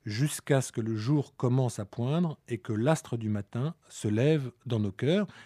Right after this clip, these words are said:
Et on peut dire que d'une certaine façon, ce deuxième tome est placé sous le signe de ce jour qui commence à poindre, donc une nouvelle forme de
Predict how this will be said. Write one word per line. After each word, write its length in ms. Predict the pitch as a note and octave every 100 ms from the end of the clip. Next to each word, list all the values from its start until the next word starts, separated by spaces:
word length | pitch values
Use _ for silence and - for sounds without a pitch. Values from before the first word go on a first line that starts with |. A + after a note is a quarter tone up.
| -
Et 80 | -
on 100 | D#3
peut 120 | D3
dire 180 | D#3 D#3
que 80 | -
d'une 100 | C3
certaine 260 | C3+ A#2+ A2+
façon, 380 | G#2 - G3
ce 180 | F3 -
deuxième 520 | G#2 G#2 F3 C3+ A#2+
tome 440 | G#2 C#3 G3+ A2+ G#2+ -
est 80 |
placé 580 | A#2+ C3 C3 - C3+ F#3+ -
sous 240 | - D#3
le 100 | B2+
signe 420 | A#2 - D3+ F#3
de 240 | G#2+ A#2 D#3 - - _
ce 180 | - A#2+
jour 320 | A#2 D#3+ D3+
qui 120 | A#2
commence 340 | B2+ C3 B2+
à 60 | G#2
poindre, 560 | - A#2+ A3 G3 G2 C#3 C3+
donc 220 | B2+ G2+ A2
une 120 | G#2+
nouvelle 440 | A#2+ A2 C3 A2
forme 420 | G2 - B2 A#2+
de 220 | G2+ A#2+